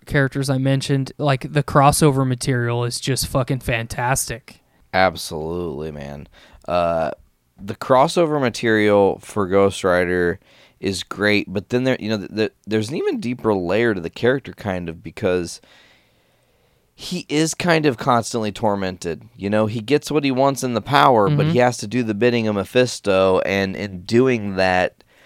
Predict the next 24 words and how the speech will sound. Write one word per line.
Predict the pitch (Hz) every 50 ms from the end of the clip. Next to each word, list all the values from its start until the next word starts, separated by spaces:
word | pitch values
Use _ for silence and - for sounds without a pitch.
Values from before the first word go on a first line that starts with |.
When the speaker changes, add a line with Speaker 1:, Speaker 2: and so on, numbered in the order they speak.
| _ _ _ _ _ _
Speaker 2:
he's | _ - - 123 120 110 -
constantly | - - - - 123 123 131 139 135 - - - 123 110 87 107 110 107 104 104 101 92 - -
at | - 95 92 85
war | 90 98 147 226 254
with | 320 - - -
himself. | 85 78 - - - 82 69 64 - - - -
And | 92 98
I | 101
think | - - 127 127 120
that's | - 123 113 - 117
an, | 113
a | 101
testament | - - 117 110 107 - 113 110 107 - -
to | 101 90
that | 95 90 - -
character's | - 113 123 143 143 120 - 107 104 98 95 95 87 - -
Speaker 1:
Mm-hmm. | - 165 143 156 170 170
Speaker 2:
complexity, | 147 107 95 - - 107 110 143 - - - 98 85 87 85
that | 82 82
he | 71 80 90 101 101 104
is | 101 95 92
never | 101 101 107 113 107 107 107 98
at | 80 - - _
peace. | - - 101 85 85 - - - - - -